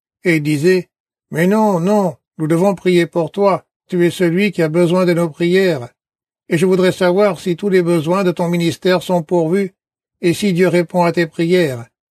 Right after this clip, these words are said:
Et pourquoi puis-je prier ? » C'était ainsi que se passaient nos conversations.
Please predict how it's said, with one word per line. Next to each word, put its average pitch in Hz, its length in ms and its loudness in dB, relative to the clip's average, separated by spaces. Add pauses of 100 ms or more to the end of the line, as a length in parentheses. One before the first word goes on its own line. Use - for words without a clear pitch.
(160)
Et 175 140 0
pourquoi 180 520 0
puis-je 185 340 0
prier ? » 175 500 -2 (500)
C'était 185 300 0
ainsi 208 320 -2
que 196 80 0
se - 100 -2
passaient 170 400 0
nos 175 140 2
conversations. 170 760 0